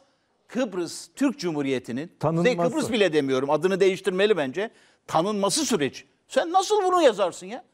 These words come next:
Speaker 1: Bu yazarsan Avrupa Birliği'nin o müzakere çerçeve belgesi var Türkiye ile yapılan. Orada da ortak hedef,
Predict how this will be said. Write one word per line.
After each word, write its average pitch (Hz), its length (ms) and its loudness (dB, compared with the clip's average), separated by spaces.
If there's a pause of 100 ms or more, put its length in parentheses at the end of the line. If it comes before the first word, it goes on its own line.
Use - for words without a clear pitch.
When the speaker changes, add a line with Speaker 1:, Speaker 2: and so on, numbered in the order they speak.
(540)
Speaker 1:
Bu 190 100 -4
yazarsan 277 520 4
Avrupa 294 400 6
Birliği'nin 196 500 -10 (640)
o 208 200 2
müzakere 220 560 0
çerçeve 233 460 0
belgesi 247 360 -2
var 208 120 2
Türkiye 170 380 -2
ile 156 100 2
yapılan. 120 380 -2 (640)
Orada 277 440 2
da 185 100 2
ortak 180 380 0
hedef, 185 240 0